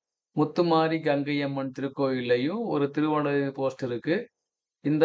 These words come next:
போஸ்ட்ல பாத்தீங்கன்னா, இதுல பத்து விதமான போஸ்ட் இருக்கு. இதுல சில போஸ்ட்டுகள் தவிர இந்த ஓ ஏ, நைட் வாட்ச்மேன், டே வாட்ச்மேன், திருவழகு,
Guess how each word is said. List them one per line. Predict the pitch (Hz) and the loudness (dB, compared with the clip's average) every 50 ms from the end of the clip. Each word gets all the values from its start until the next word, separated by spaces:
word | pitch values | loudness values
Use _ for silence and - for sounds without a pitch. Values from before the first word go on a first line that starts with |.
| 156 156 | 4 4
போஸ்ட்ல | 160 170 185 175 - 190 170 | 2 0 -2 0 2 2 2
பாத்தீங்கன்னா, | 156 156 156 156 151 151 147 160 180 | 4 4 2 0 0 0 0 -2 -2
இதுல | 175 160 151 147 139 143 | -2 -2 -2 -2 0 2
பத்து | - 139 135 - 180 180 | 2 2 2 2 0 2
விதமான | 170 170 165 165 160 156 151 143 | 4 4 4 2 2 0 0 -2
போஸ்ட் | 127 143 139 135 - - | -4 -4 -6 -6 -6 -8
இருக்கு. | 120 113 101 - 113 127 - 190 214 - _ _ - _ _ _ _ _ - | -10 -10 -8 -6 -4 -4 -2 -4 -4 -6 _ _ -20 _ _ _ _ _ 2
இதுல | 151 165 165 175 160 | 4 6 8 6 6
சில | - 160 170 185 190 | 4 2 0 0 0
போஸ்ட்டுகள் | 180 180 180 180 - - 185 175 170 165 160 | 0 0 0 0 0 -2 -2 0 0 0 2
தவிர | 165 160 151 151 156 165 180 202 | 2 2 2 2 2 2 2 0
இந்த | 196 180 165 160 156 151 147 147 | 0 0 0 2 2 2 2 2
ஓ | 143 143 151 156 156 | 2 2 2 2 2
ஏ, | 156 151 151 151 147 139 135 - - _ _ | 2 2 0 0 -2 -2 -6 -10 -14 _ _
நைட் | 156 143 147 147 151 | 2 2 2 4 4
வாட்ச்மேன், | 151 147 143 139 139 - 139 139 139 139 139 139 131 | 4 4 4 2 0 -2 -2 0 0 0 0 -2 0
டே | 135 139 143 143 | 0 0 0 2
வாட்ச்மேன், | 139 139 139 135 - - 135 139 139 139 139 139 | 4 2 2 2 0 -2 0 0 2 2 0 -2
திருவழகு, | 143 - 143 147 147 143 139 135 131 123 131 139 | -2 -2 0 0 0 2 2 2 2 2 0 -2